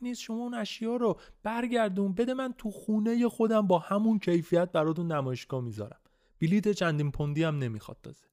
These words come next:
بگذریم. آشوربانیپال یک لوحی داره، توش اشاره می‌کنه به بخش علوم پزشکی که برای کتابخانه جمع کرده. فقط چون این اختراع تازه بود، هیچ کلمه‌ای برای کتابخانه نداشتن اون موقع. جالبه.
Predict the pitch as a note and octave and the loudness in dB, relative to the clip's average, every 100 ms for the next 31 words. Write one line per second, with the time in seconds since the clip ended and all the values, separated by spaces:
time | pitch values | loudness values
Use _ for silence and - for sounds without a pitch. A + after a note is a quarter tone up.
0 | _ _ _ _ _ _ - D#3 B2+ A2 | _ _ _ _ _ _ -2 -2 -2 -4
1 | A2 - - C#3 D3+ G3 F#3+ F#3+ F#3 A#3 | -8 -18 -4 -2 0 2 2 2 2 0
2 | A3+ A#3+ - G3+ C4 A#3+ - G3+ F3 D#3+ | 0 -2 -2 4 4 4 2 2 4 2
3 | D#3 - _ _ _ - B3 A#3+ G#3 G3+ | -2 -8 _ _ _ 0 2 2 2 6
4 | F#3+ A#3 A#3 - D#3+ D#3+ E3 _ D#3 D3+ | 6 4 0 -2 -2 -2 -4 _ -4 -2
5 | F3+ - - - - E3 E3 D#3+ D3 D#3 | -4 -4 -8 -8 -4 2 2 2 2 4
6 | D#3+ D3+ - A#3 C4 A#3+ G3 F3+ G#3 - | 4 2 0 2 2 4 4 4 2 0
7 | F3 D3 - C3 C3 B2 A#2 A#2 A#2+ A#2+ | -2 -2 -2 -2 0 2 0 0 -4 -4
8 | B2 - - - E3 G3+ - A#3+ A#3 A3+ | -6 -8 -6 0 2 0 -2 -4 -2 -2
9 | D#3+ - E3 F3 F#3 F#3 D3 C#3+ D3+ D3 | -2 0 2 4 2 2 2 2 2 2
10 | G#3+ A#3 G3 G#3+ - D#3 C#3+ C#3+ D#3+ F#3+ | 0 0 -2 -2 -8 -6 -4 -2 0 0
11 | E3+ C#3+ E3 D#3+ C3 B2+ - B2+ C3+ C3 | 0 0 -2 -4 -6 -6 -6 -6 -4 -6
12 | B2 - A2+ A#2 - - - - _ - | -6 -10 -12 -12 -12 -12 -14 -18 _ -10
13 | B1+ B1+ | -8 -10